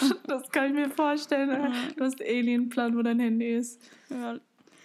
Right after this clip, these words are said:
Speaker 2: Ähm,
Speaker 1: <laughs>
Speaker 2: ja, aber das ist auf jeden Fall auch noch sehr wichtig, weil ich merke das selber, wenn ich mein Handy doch in der Nähe von meinem Laptop habe, wo ich da arbeite, und dann Mitteilungen bekomme,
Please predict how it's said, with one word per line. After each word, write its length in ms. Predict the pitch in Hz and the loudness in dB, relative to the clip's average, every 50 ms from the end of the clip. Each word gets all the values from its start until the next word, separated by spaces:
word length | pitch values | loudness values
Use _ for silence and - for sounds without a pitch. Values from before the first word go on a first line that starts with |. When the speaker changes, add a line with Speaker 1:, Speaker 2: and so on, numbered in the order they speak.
| - - _ _ _ _ _ - | -20 -20 _ _ _ _ _ -6
Speaker 2:
Ähm, 680 | - 240 233 233 233 240 233 233 233 226 240 247 190 - _ _ - | -4 -2 0 0 0 0 0 0 0 0 -2 -4 -4 -10 _ _ -20
Speaker 1:
<laughs> 220 | - _ _ _ _ | -20 _ _ _ _
Speaker 2:
ja, 240 | 254 233 214 - - - _ _ _ - - - - | -6 -4 -4 -4 -6 -10 _ _ _ -18 -12 -8 -6
aber 160 | 254 240 254 | -4 -4 -2
das 200 | 247 254 262 - | -4 -4 -4 -6
ist 100 | 262 - | -8 -8
auf 120 | 262 240 - | -8 -6 -4
jeden 180 | 247 240 240 | -4 -4 -2
Fall 120 | - 226 - | -4 -4 -4
auch 120 | - 226 | -4 -4
noch 120 | 220 226 | -6 -6
sehr 200 | 214 - 226 214 | -6 -8 -6 -6
wichtig, 360 | 240 233 - - 247 226 226 214 | -6 -8 -6 -8 -10 -10 -6 -4
weil 420 | 233 233 233 247 247 254 262 269 - _ _ - - - _ _ 262 - | -2 -2 0 -2 -2 -4 -4 -6 -10 _ _ -20 -20 -20 _ _ -18 -14
ich 140 | - - - | -14 -4 0
merke 200 | 254 254 247 - | 0 0 0 -2
das 140 | 254 226 - | -4 -2 -2
selber, 300 | 240 240 240 247 247 226 | -2 0 0 0 -2 0
wenn 160 | 240 233 240 | 0 0 0
ich 140 | 240 - - | 0 0 -2
mein 140 | 240 233 | -2 0
Handy 300 | 226 233 240 233 233 233 220 | 0 0 0 2 0 0 0
doch 380 | - 233 233 254 - - - - _ _ _ _ | -2 -2 -2 -2 -6 -12 -20 -20 _ _ _ _
in 100 | 247 233 | -2 0
der 100 | 233 233 | 2 2
Nähe 240 | 233 233 240 247 247 | 2 2 0 -2 -2
von 160 | - 247 240 | -2 -2 0
meinem 220 | 233 226 226 233 | 0 0 0 0
Laptop 480 | 226 233 240 - - 285 269 262 - - | -2 -2 -6 -6 -6 -8 -8 -8 -8 -8
habe, 360 | 262 262 262 254 269 262 247 | -6 -6 -6 -4 -4 -4 -4
wo 100 | 240 233 | -4 -4
ich 140 | 233 - - | -4 -6 -6
da 400 | - 226 220 220 220 214 214 - | -6 -6 -4 -4 -4 -4 -6 -6
arbeite, 600 | - 240 240 247 262 269 262 - - 294 302 311 302 _ _ _ _ _ _ _ _ _ _ _ _ _ _ _ _ _ _ | -6 -8 -6 -6 -6 -8 -10 -8 -6 -4 -4 -4 -6 _ _ _ _ _ _ _ _ _ _ _ _ _ _ _ _ _ _
und 240 | _ 262 240 240 240 226 | _ 0 2 2 2 2
dann 240 | 220 226 226 226 | 2 2 4 4
Mitteilungen 640 | 240 294 294 - - 277 240 247 247 240 247 247 247 226 | 4 4 2 0 0 0 2 2 2 2 2 2 2 2
bekomme, 640 | 233 226 - - 233 233 240 247 269 285 302 339 | 0 -4 -4 -4 -2 -2 0 0 0 0 0 0